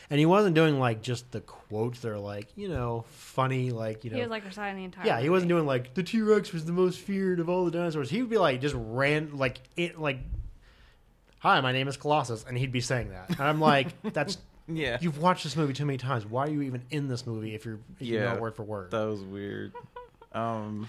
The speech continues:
Speaker 3: Anyway.
Speaker 2: But yeah,
Speaker 3: Cool.
Speaker 2: so that was a fun end to Sunday night.
Speaker 3: What else was a highlight? I think that's all the highlights of Sunday. I bumped into Katie. That was cool.
Speaker 2: Yeah, you
Speaker 3: Yeah,
Speaker 2: did.
Speaker 3: so that was awesome. Actually seeing
Speaker 2: So
Speaker 3: her
Speaker 2: I
Speaker 3: at
Speaker 2: got to meet
Speaker 3: con.
Speaker 2: Katie.
Speaker 3: Yeah.
Speaker 2: <laughs>
Speaker 3: So shout out to Katie. What's up? Um.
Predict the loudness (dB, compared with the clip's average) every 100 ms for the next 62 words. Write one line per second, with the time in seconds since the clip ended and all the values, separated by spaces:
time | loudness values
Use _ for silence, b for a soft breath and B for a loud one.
0 | B B B -6 -4 -4 -6 -8 -12 -12
1 | -4 0 2 0 -2 -4 -6 -10 -6 -6
2 | -6 -8 -10 -12 -10 -8 -10 -12 -16 -14
3 | -12 -10 -10 -10 -12 -12 -8 -6 -6 -8
4 | -12 -10 -10 -8 -8 -6 -4 -4 -2 -2
5 | -2 -4 -4 -6 -8 -8 -2 2 2 2
6 | -2 -2 -4 -4 -6 -8 -10 -8 -2 -2
7 | -2 -6 -6 -2 -4 -4 -6 -4 0 0
8 | 0 -2 -4 -4 -2 -2 -4 -8 -2 0
9 | 2 2 2 -2 -4 -4 -2 0 0 -2
10 | 0 0 0 -2 -4 -4 -6 -4 -2 0
11 | 2 2 0 2 4 4 4 2 2 4
12 | 4 0 -4 -2 -2 -4 -6 -8 -4 -2
13 | -2 -6 -4 0 2 2 -2 -6